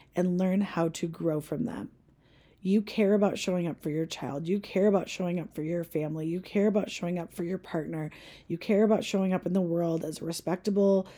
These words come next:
you know, person, doing the right thing, being the best version of yourself. And are we doing it for ourselves too? Are we showing up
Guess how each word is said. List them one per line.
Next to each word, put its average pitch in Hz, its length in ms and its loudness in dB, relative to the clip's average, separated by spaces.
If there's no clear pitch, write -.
you 180 80 0
know, 160 100 0
person, 196 600 2
doing 175 260 4
the 156 100 -4
right 196 460 2
thing, 175 280 0
being 156 200 -6
the 151 60 -8
best 175 340 -2
version 185 300 2
of 170 100 -2
yourself. 170 580 -4
And 190 520 4
are 214 100 6
we 214 140 6
doing 220 280 6
it 240 120 2
for 214 140 2
ourselves 170 540 0
too? - 260 -8
Are 185 160 6
we 185 120 4
showing 202 500 4
up 180 260 0